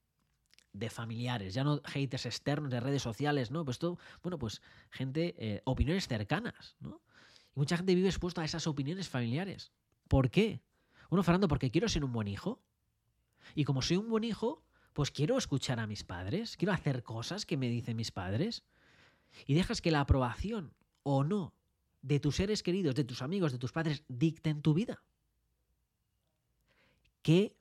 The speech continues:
vida quieres vivir? ¿Quieres vivir tu vida o quieres ser simplemente una expansión de la vida de tus familiares o de tus amigos? Y mira, te digo esto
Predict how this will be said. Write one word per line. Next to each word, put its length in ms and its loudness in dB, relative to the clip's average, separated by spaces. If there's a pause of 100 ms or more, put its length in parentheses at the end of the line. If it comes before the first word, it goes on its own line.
vida 480 4
quieres 480 -4
vivir? 360 0 (1300)
¿Quieres 220 6
vivir 280 6
tu 180 -2
vida 340 -2 (380)
o 160 0
quieres 260 2
ser 140 0
simplemente 400 0
una 100 4
expansión 880 0 (420)
de 180 -2
la 120 -2
vida 240 0
de 100 0
tus 180 -4
familiares 580 -2
o 20 -2
de 80 -2
tus 160 -4
amigos? 400 -8 (1900)
Y 60 2
mira, 180 6
te 80 4
digo 220 6
esto 360 -2